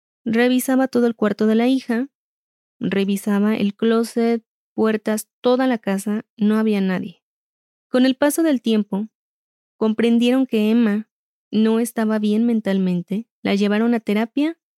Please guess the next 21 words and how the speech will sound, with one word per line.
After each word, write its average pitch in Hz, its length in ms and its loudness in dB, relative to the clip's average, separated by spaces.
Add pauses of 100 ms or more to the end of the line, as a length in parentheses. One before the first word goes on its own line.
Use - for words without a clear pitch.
(480)
y 226 180 0
ahí 247 200 2
pudo 262 400 -2
como 190 640 0
superar 208 460 -2
esa 226 180 -2
etapa - 460 -6 (640)
de, 180 960 -2 (460)
pues, 196 160 -2
de 196 80 -2
su 196 160 -4
niñez. 180 480 -2 (640)
Obviamente, 269 600 2
cuando 190 640 0
después 196 540 0
de 233 80 0
tantos 226 400 -2
años 208 300 0
sufre 226 340 -2
este 233 220 -2
ataque, 214 520 -6